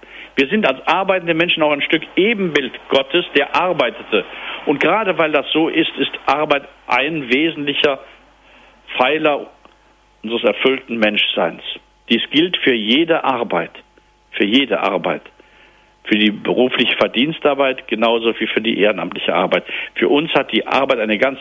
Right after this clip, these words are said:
tiefe spirituelle Dimension. Konkret wird das ja auch immer erfahrbar im Beispiel des heiligen Josef, der nicht nur eine Funktion erfüllte, einen Dienst, sondern einen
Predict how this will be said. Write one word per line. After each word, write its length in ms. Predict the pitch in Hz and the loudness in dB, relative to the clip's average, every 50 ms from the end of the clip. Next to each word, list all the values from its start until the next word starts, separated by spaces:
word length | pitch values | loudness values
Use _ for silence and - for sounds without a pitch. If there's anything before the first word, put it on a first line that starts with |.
| - - | -8 -4
tiefe 380 | - 165 180 190 175 - 165 147 | -2 0 0 0 2 2 2 2
spirituelle 800 | - - - - 147 160 160 151 151 - 143 139 135 135 131 117 | 0 -2 0 0 2 2 2 0 0 0 0 2 2 2 0 0
Dimension. 800 | 113 120 117 120 113 107 101 - 107 120 123 120 104 87 78 73 - _ _ _ _ _ _ _ _ - - - - - - - _ _ _ _ _ _ - | 0 0 0 2 2 0 0 0 2 2 4 2 2 0 -2 -6 -16 _ _ _ _ _ _ _ _ -20 -20 -20 -20 -20 -20 -20 _ _ _ _ _ _ -10
Konkret 460 | - 101 101 - - 127 139 139 - | -6 -4 -2 0 2 2 2 2 0
wird 100 | 135 120 | 0 0
das 100 | 120 110 | 0 2
ja 80 | 127 117 | 2 2
auch 40 | |
immer 180 | 113 110 107 92 | 2 2 2 0
erfahrbar 360 | - - 113 110 117 117 113 | 2 2 0 2 2 2 0
im 100 | 101 98 | 0 0
Beispiel 420 | 95 95 101 110 110 - - 107 95 | 0 0 0 0 -2 -2 -4 -4 -4
des 80 | - | 0
heiligen 260 | - 101 95 95 98 | 0 -2 -2 -2 -4
Josef, 380 | 92 101 104 123 131 123 123 110 - - - - - - - - - - - | -2 0 2 2 2 2 0 0 -2 -6 -16 -16 -14 -14 -16 -16 -6 0 0
der 100 | 107 104 | 2 2
nicht 200 | 117 139 - - | 2 -2 -2 0
nur 100 | 123 104 | 0 0
eine 100 | 101 101 | 0 -2
Funktion 580 | - 107 98 - - - - 131 131 143 139 | -4 -6 -6 -4 -2 2 2 4 2 2 2
erfüllte, 880 | 123 117 110 - - - - _ - - - 120 123 127 117 - - 113 | 2 0 0 -2 -8 -20 -20 _ -12 -6 -2 0 0 0 0 0 0 0
einen 220 | 95 107 104 95 90 | 0 0 -2 -2 0
Dienst, 320 | 92 110 131 139 131 - - | 0 0 2 0 0 0 0
sondern 260 | 117 104 101 95 95 | 0 0 0 0 0
einen 120 | 92 87 | -2 -2